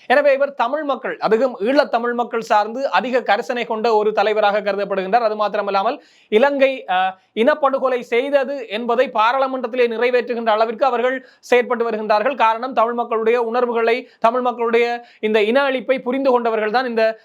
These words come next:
அஹ், இந்த கனடா-, கனடாவுடைய பிரதமராக இருக்கின்ற ஜஸ்டின் ட்ரூடோ அவர்கள். அவர் இப்போது ஒரு விடயத்தை குறிப்பிட்டிருக்கின்றார். அவர் குறிப்பிடுகின்ற போது, அஹ், தமிழ் மக்களுக்கு இன்னும் இலங்கையிலே பாதுகாப்பில்லை, இன்றும் அடக்குமுறைகள் இருந்து கொண்டுதான் இருக்கின்றது, தமிழ் மக்களுடைய காணிகள்,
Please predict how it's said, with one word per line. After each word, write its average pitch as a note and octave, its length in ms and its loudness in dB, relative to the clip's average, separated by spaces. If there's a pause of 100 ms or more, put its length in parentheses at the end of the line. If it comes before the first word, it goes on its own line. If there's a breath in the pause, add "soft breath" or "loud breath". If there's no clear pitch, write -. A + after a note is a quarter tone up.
(180 soft breath)
அஹ், F#3 280 2
இந்த G#3 200 -2
கனடா-, A#3 380 0
கனடாவுடைய A#3+ 460 0
பிரதமராக A#3 460 0
இருக்கின்ற G#3+ 260 -4
ஜஸ்டின் B3+ 360 -2
ட்ரூடோ G#3+ 200 2
அவர்கள். F3 260 -2 (260 soft breath)
அவர் D#4 260 4
இப்போது D4+ 240 0
ஒரு A#3+ 100 -2
விடயத்தை C#4 320 0
குறிப்பிட்டிருக்கின்றார். A3 720 -2
அவர் G#3+ 140 -2
குறிப்பிடுகின்ற A#3 420 -2
போது, G#3+ 240 0 (340 soft breath)
அஹ், F#3+ 220 4 (100)
தமிழ் D4 240 0
மக்களுக்கு A#3+ 520 -4 (100)
இன்னும் C4+ 440 0
இலங்கையிலே A#3+ 500 2 (120)
பாதுகாப்பில்லை, G#3+ 680 0 (240 loud breath)
இன்றும் D4 440 2
அடக்குமுறைகள் B3 720 0
இருந்து A#3+ 200 -4
கொண்டுதான் A3+ 360 0
இருக்கின்றது, A3 320 0
தமிழ் A#3 280 -2
மக்களுடைய A3 300 -2
காணிகள், A3+ 440 0